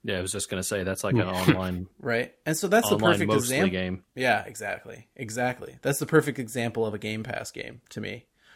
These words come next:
Speaker 3: Or a bunch of mid-tier or indie games that I want to try. People talk about how hard Celeste is. Well, I wanna try it. Well, it's on Game Pass. Okay.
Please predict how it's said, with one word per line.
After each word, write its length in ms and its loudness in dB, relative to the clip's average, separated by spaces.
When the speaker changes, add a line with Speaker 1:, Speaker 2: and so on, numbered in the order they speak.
Speaker 3:
Or 360 4
a 60 -2
bunch 220 0
of 220 -4
mid-tier 640 2
or 160 -2
indie 280 -2
games 340 -4
that 180 -4
I 120 2
want 280 0
to 120 -8
try. 680 -2
People 240 -6
talk 240 -4
about 240 0
how 140 0
hard 320 0
Celeste 420 -4
is. 260 -10
Well, 160 0
I 60 6
wanna 180 2
try 220 -2
it. 140 -2
Well, 140 0
it's 100 -6
on 120 -6
Game 160 -6
Pass. 380 -12
Okay. 260 -4